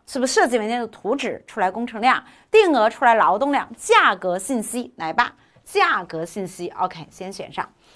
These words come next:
那么另外呢，我们不管是成本计划还是成本控制的依据，都有什么？都有合同文件，都有合同文件。那剩下的还有没有，还能不能选呢？如果能选，你就选；不能选，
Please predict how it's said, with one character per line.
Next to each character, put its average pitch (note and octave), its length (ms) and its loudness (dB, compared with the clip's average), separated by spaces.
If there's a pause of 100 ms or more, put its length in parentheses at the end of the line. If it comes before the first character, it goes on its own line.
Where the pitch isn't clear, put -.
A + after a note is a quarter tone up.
(260)
那 G4+ 120 2
么 G#4+ 80 6
另 A4+ 180 2
外 G4+ 160 6
呢， A#3 220 0
我 G#3+ 160 0
们 G#3 180 -4
不 G4+ 220 -4
管 G3 180 2
是 - 100 -12
成 G3+ 220 -10
本 A#3+ 160 -6
计 A#3+ 220 -8
划 D#3 180 -8
还 D#3 140 -12
是 F#3 80 -10
成 G3 200 -10
本 G#3 160 -2
控 G#3+ 200 -10
制 F3 80 -8
的 F3 80 -6
依 B3 160 -4
据， B3+ 160 -8 (160)
都 D#4 280 8
有 B3+ 200 0
什 F#3+ 120 -10
么？ A2+ 160 -14 (460)
都 A#3 340 4
有 A3 160 -8 (300)
合 - 220 -20
同 C3 180 -20
文 C3 160 -20
件， - 140 -20 (420)
都 A3+ 140 2
有 F3 100 -4
合 - 100 -16
同 D3+ 120 -16
文 C3 100 -16
件。 - 160 -20 (300)
那 D#4+ 180 4
剩 G#4+ 420 4
下 C4+ 220 4
的 G#3 220 -2 (120)
还 A#3+ 220 4
有 C#4 260 4
没 A#3+ 140 -2
有， G#3 320 0
还 B3+ 220 2
能 C#4+ 200 2
不 A4 80 -2
能 E4+ 160 0
选 D4 360 -2
呢？ D#3 160 -10 (200)
如 C#4 140 0
果 C#4 140 4
能 G3 320 0
选， - 340 -8
你 D#3 140 -14
就 E3+ 160 -10
选； - 200 -14 (140)
不 E4 100 2
能 A#3+ 200 0
选， - 260 -12